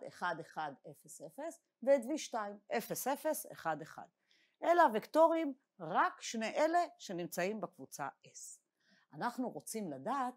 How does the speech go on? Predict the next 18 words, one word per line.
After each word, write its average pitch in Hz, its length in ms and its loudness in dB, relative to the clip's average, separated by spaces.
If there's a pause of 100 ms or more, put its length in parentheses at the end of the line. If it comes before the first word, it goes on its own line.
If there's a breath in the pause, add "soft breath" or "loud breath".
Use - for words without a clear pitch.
(380 soft breath)
איזה 311 240 4
צירופים 233 520 0
ליניאריים 262 640 2 (120)
נמצאים 185 460 -2
בקבוצה 180 460 -6 (100)
הזו. - 140 -20 (580)
אז 262 120 -8
קודם 349 300 0
כל 269 140 2
ניקח 233 380 2
לנו 185 200 0
קבוצה, 147 380 0
הנה 254 260 2
שקית 285 460 0
מאוד 214 340 2
גדולה, 156 360 2 (420 soft breath)
שלתוכה 185 640 0 (120)
נכניס 320 500 0